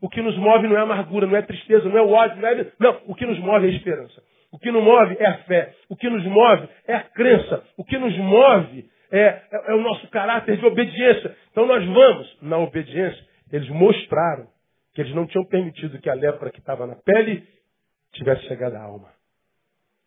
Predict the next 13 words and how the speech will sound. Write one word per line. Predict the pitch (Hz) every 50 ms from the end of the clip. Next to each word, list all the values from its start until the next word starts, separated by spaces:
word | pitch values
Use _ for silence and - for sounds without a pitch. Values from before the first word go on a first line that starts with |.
| _ _ _ _ _ _ _ _ _ _
Jesus | _ - 139 147 123 175 180 -
passa | - - 160 - - -
isso | 143 -
para | - 147 147
os | 127
discípulos | 123 123 - - 170 - - 139 139
e | 131
diz: | 127 - 127 151 147 127 117 - - _ _ _ _ _ _ _ _ _ _ _ _
"A | - -
cura | - - 156 156 156
só | - - -
é | 147
possível | - - 131 - - - 160 165 156 120 135 131